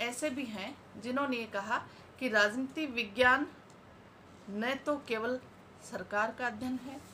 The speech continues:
और ना केवल राज्य का अध्ययन है। राजनीति विज्ञान में सरकार और राज्य, इन दोनों का अध्ययन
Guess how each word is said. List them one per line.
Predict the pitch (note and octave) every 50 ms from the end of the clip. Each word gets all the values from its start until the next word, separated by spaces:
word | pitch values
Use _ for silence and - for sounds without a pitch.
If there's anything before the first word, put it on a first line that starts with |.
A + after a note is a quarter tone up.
| - - - - - - - A3
और | - - B3 B3 B3 A#3+ - G#3
ना | A3 A#3+ B3+ C#4 C#4 C4+ -
केवल | A3 G3 G3 A3 - - -
राज्य | G3 G#3 G#3+ G#3 - - G3 F#3
का | - G#3 G3+
अध्ययन | F#3 - - F#3 E3 - F#3+ G3+ G#3
है। | F#3 - - - - - - - - - - - - -
राजनीति | G3 G#3+ A#3 A#3+ A#3 C4+ D4+ D#4 D4+ E4 D#4
विज्ञान | C#4 C4+ B3+ G3+ F#3+ G#3+ A3 G#3+ G#3+ A3 A3
में | G3+ G3 F#3+ A3 B3 - - - - - - -
सरकार | - C4 A3+ G#3+ G#3+ - A3 G#3+ G3+ G#3 A3+ A3+ - - - G#3
और | G#3 G3 F3+
राज्य, | F#3+ F#3 F3+ - - - - - - - - - - - - -
इन | G#3+ G#3 G#3 F#3
दोनों | A3 A3 C4 C4 C4 A3
का | F3 - F3 E3
अध्ययन | - - D3+ - - G3+ G#3